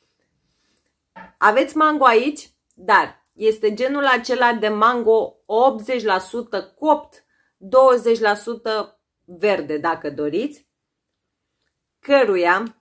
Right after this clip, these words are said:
sau pe care îl savurați într-o pădure după ce a plouat și după ce ați <laughs> rupt o creangă udă, umedă, da, dintr-un pom. Cam asta îmi dă mie.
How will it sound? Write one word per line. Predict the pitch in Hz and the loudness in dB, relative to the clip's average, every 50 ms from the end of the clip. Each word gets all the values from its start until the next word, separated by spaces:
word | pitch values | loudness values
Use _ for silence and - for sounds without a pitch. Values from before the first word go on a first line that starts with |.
| _ _ | _ _
sau | - - - 196 185 175 - _ - | -10 -4 -2 -2 -2 -2 -6 _ -6
pe | 226 226 220 | -6 -6 -4
care | - 240 - - 233 202 180 175 190 - - | 0 2 4 4 4 2 0 -2 -4 -6 -6
îl | 180 190 208 233 262 277 | -4 0 0 0 0 -2
savurați | 262 - 247 214 202 185 170 160 165 170 180 208 220 - - - - _ _ _ _ _ _ _ _ _ _ _ _ _ _ _ _ _ _ _ _ _ _ _ _ _ _ | -4 -2 0 0 0 -2 -2 -2 2 2 2 2 0 -2 -10 -18 -20 _ _ _ _ _ _ _ _ _ _ _ _ _ _ _ _ _ _ _ _ _ _ _ _ _ _
într-o | _ - 262 285 294 294 254 233 | _ -4 -2 0 2 2 0 2
pădure | 233 233 220 214 202 247 269 254 240 240 240 240 226 _ _ _ | 2 0 0 0 0 -2 0 2 2 2 0 -2 -6 _ _ _
după | 190 190 277 262 254 233 | -10 -8 -4 -2 -2 -2
ce | 226 - 240 | -2 0 -2
a | 233 | -2
plouat | 233 - 226 185 175 180 220 240 240 - - - _ _ _ _ _ _ _ | -2 -2 -2 0 2 2 0 0 -2 -8 -20 -20 _ _ _ _ _ _ _
și | - - - 226 | -20 -16 -14 -12
după | 208 - - - 226 | -12 -8 -4 -2 -2
ce | 220 226 - 247 | -2 -2 0 0
ați | 226 226 226 220 - - 190 226 233 - - - _ _ _ _ _ _ _ | 2 0 0 -2 -8 -12 -12 -12 -12 -14 -16 -20 _ _ _ _ _ _ _
<laughs> | _ _ _ _ - 427 - - - - - 285 - | _ _ _ _ -20 -20 -20 -20 -18 -12 -6 -2 0
rupt | 294 330 320 - - | 0 0 0 0 0
o | 269 247 | 0 0
creangă | 254 - 233 233 233 233 226 208 233 233 220 208 - _ _ _ _ _ _ | 2 2 2 2 2 2 2 2 2 0 0 -4 -8 _ _ _ _ _ _
udă, | - 233 262 269 233 180 196 190 180 185 226 - _ _ _ | -8 -4 -4 -2 -2 0 0 0 -2 -2 -6 -10 _ _ _
umedă, | - 208 247 262 240 214 185 175 - 190 180 185 180 180 - | -6 -4 -2 -2 0 0 0 0 0 0 -2 -2 -4 -6 -4
da, | 175 185 175 196 247 240 190 | 0 2 2 2 2 -2 -10
dintr-un | 190 196 233 233 226 220 226 196 202 208 | -8 -6 -4 -4 -4 -4 -6 -6 -6 -6
pom. | 202 - 170 147 131 - _ | -4 -4 -6 -6 -6 -10 _
Cam | - 226 233 226 | -4 -2 0 0
asta | 208 190 190 - 160 | 0 0 -2 -6 -10
îmi | 151 156 160 | -10 -10 -8
dă | 156 151 | -8 -8
mie. | 151 151 143 139 120 123 127 | -8 -8 -8 -10 -12 -14 -18